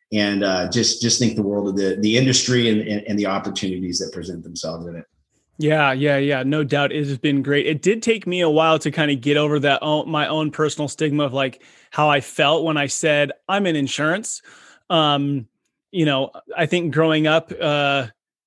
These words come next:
Speaker 2: as a late millennial, I wanted this, "Oh, I do X, Y, or Z," something that sounded cool and sexy to me. But
Speaker 1: Yeah.
Speaker 2: the reality is, is once I, once I accepted this is what I'm doing, I realized w-,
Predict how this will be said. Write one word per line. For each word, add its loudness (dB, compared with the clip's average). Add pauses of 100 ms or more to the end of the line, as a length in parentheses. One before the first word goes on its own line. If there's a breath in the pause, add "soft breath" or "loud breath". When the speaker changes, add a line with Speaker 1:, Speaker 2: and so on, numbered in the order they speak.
(180)
Speaker 2:
as 0
a 0
late -2
millennial, 0
I 0
wanted 0
this, 0
"Oh, 4
I 4
do 2
X, 0
Y, 4
or 2
Z," -2
something -2
that -2
sounded -4
cool 0
and 0
sexy -2
to 0
me. -2 (400 loud breath)
But 2
Speaker 1:
Yeah. -8
Speaker 2:
the 2
reality 4
is, 0
is -6
once -2
I, 0
once -2
I 4
accepted -2
this 0
is 0
what 4
I'm 0
doing, 0
I -6
realized 2
w-, -12